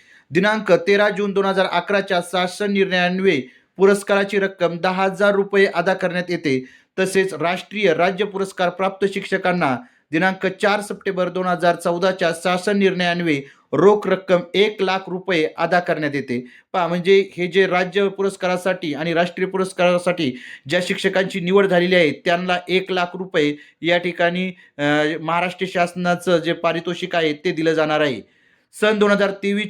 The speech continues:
चोवीसच्या क्रांतीज्योती सावित्रीबाई फुले राज्य शिक्षक गुणगौरव पुरस्कारासाठी शिक्षकांची अंतिम निवड करण्याची, करण्यासाठी दिनांक अठ्ठावीस ऑगस्ट दोन हजार चोवीस रोजी राज्य निवड समितीची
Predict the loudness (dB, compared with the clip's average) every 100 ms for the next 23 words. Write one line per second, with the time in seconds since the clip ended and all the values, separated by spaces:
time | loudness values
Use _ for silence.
0 | -2 -2 0 2 0 0 -2 -2 -2 -4
1 | -4 -4 -4 0 0 -2 0 2 2 2
2 | 2 4 2 0 -2 -4 -6 0 0 -2
3 | _ _ -2 2 4 6 8 6 2 -2
4 | 0 2 2 0 -4 -6 -6 -6 -4 -2
5 | 0 0 -2 0 0 0 2 6 6 4
6 | 0 -2 -2 -2 -6 -6 -10 -20 _ 0
7 | 2 0 0 -2 -2 0 0 0 2 2
8 | 0 _ _ _ -6 -6 -4 -2 -2 0
9 | 2 2 2 0 0 -2 -2 -4 -2 -2
10 | 0 -2 0 -2 0 -2 0 0 0 -2
11 | -4 -4 -6 -4 -4